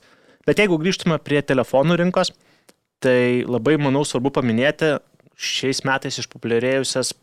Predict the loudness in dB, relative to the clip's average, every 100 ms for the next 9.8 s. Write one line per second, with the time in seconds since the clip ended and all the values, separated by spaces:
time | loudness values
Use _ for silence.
0 | _ -4 0 2 2 2 0 -2 -4 -6
1 | -2 0 0 -2 0 0 -2 -4 -4 -2
2 | -2 -2 -6 -10 -16 _ _ _ _ _
3 | _ -2 0 0 0 -6 -6 -2 0 0
4 | 0 -2 -4 -6 -4 -4 -4 -4 0 0
5 | 2 0 0 0 0 0 0 -2 -4 _
6 | _ _ -6 -2 0 0 -2 -2 0 -2
7 | -2 -4 -4 -4 -4 -6 -4 -2 0 2
8 | 2 0 -2 -4 -2 -4 -2 -2 -2 -2
9 | -4 -6 -14 _ -4 0 2